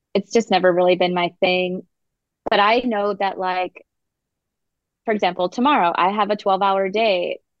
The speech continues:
I maybe have eight or nine, ten sessions.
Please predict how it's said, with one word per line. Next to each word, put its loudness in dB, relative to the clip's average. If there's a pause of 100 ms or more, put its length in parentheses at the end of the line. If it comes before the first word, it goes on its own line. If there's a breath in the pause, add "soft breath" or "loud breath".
I -4
maybe 0
have 0 (360)
eight 2
or 2
nine, -4 (440)
ten 2
sessions. -2